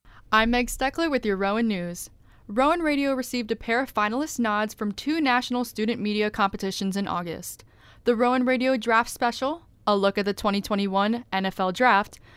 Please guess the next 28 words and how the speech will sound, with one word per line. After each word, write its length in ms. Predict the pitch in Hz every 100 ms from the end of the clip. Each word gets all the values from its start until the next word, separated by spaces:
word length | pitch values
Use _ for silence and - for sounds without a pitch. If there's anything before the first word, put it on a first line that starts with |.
| - -
earned 240 | 247 269
finalist 480 | 240 269 294 349 -
recognition 640 | 254 254 247 240 233 247
for 140 | 240 214
Best 280 | 214 262 -
Podcast 540 | 254 233 233 233 240
in 240 | - 196 - - -
College 400 | - 247 262 277
Media 260 | 226 233 233
Association's 800 | 220 - 240 240 247 240 220 208
Pinnacle 440 | - 269 302 320
Awards 400 | 311 226 226 226
competition. 760 | - 196 202 - 180 - - 190 _ - _ -
Former 400 | - 294 311 339
Rowan 300 | 285 277 262
Radio 340 | 247 247 247
sports 420 | 240 - 269 277
director 480 | - 269 262 - 285
Gary 320 | 214 196 196
Erdelyi 460 | - 240 254 269 269 - -
and 140 | 202
Alex 340 | 202 196 202 -
Braddock 580 | 269 269 269 277 277
co-hosted 640 | - 285 302 302 302 302 294
and 80 | 220
produced 400 | 220 247 262 -
the 60 |
show, 400 | 233 220 175 185